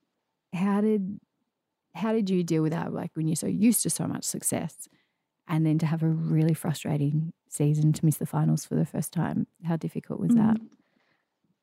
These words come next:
Speaker 2: Last year was definitely really hard, um, because as you said, we've had, like, the Broncos and we've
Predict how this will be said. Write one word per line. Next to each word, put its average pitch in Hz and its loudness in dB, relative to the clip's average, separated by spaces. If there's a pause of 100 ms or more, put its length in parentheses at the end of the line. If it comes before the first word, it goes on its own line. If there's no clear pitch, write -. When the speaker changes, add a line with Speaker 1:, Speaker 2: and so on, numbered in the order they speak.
(800)
Speaker 2:
Last 294 0
year 285 4
was 254 2
definitely 226 2
really 220 6
hard, 226 4 (200)
um, 220 2 (320)
because 220 2
as 214 0
you 220 2
said, 226 4
we've 220 4
had, 214 2 (320)
like, 220 -2
the 220 2
Broncos 220 4
and 220 4 (280)
we've 220 2